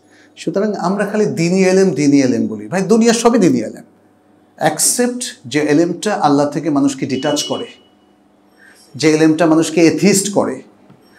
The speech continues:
যে এলেমটাকে, যে এলেমটা মানুষকে দিন শূন্য করে ফেলে, দিন থেকে আলাদা করে ফেলে, এটাকে আপনি যে ন-, যে নলেজই আপনার ইচ্ছা নাম দেন,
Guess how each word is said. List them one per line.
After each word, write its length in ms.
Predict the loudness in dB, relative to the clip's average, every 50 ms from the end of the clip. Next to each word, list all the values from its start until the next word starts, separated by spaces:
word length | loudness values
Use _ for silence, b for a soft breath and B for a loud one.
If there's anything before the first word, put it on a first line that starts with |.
| b b b b b -2
যে 160 | 4 6 6
এলেমটাকে, 720 | 8 8 6 4 2 0 -2 0 0 0 0 0 -2 -4 -4
যে 160 | 0 2 2
এলেমটা 340 | 2 2 2 0 0 0 0
মানুষকে 320 | 2 0 -2 0 2 2
দিন 280 | 2 4 6 8 8 8
শূন্য 360 | 8 8 6 6 6 4 4
করে 200 | 6 6 6 6
ফেলে, 220 | 6 4 2 0 0
দিন 260 | 0 2 2 2 2
থেকে 260 | 4 4 4 4 4
আলাদা 260 | 4 6 8 8 8
করে 200 | 8 8 8 6
ফেলে, 300 | 6 4 2 0 -2 -6 -10 -20 -20 -20 -20 -20 -20 -20 -20 -20 _ _ _ _ _ _ _ _ _ _ _ _ -10
এটাকে 360 | -8 -4 -2 -2 -2 0 -2
আপনি 220 | -2 0 0 -2 0
যে 220 | 2 2 4 6
ন-, 280 | 6 6 6 4 2 0
যে 280 | 2 2 4 4 4 4
নলেজই 580 | 4 2 4 4 4 2 2 2 0 0 0 0
আপনার 300 | -2 0 0 0 0 0
ইচ্ছা 180 | 2 0 0
নাম 260 | 2 2 2 2 2
দেন, 260 | 2 0 0 -2 -2